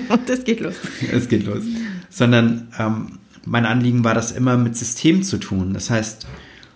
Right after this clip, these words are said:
Speaker 2: wenn ich etwas mache in meiner Beziehung, was kann ich für Systeme nutzen, um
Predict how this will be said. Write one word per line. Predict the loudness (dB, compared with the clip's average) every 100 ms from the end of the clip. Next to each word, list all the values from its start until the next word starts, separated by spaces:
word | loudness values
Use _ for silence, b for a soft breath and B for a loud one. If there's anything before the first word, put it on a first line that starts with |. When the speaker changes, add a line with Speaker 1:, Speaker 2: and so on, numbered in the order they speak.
| -2
Speaker 2:
wenn | 2
ich | 2
etwas | 0 -2 0
mache | 2 4
in |
meiner | 4 4
Beziehung, | 0 -2 0 2 2
was | 0
kann | -2 -4
ich | -2
für | -4
Systeme | -4 -4 -4 -6 -10 -8 -2 2 4 4
nutzen, | 4 4 2 0 2 2
um | 2 0 -2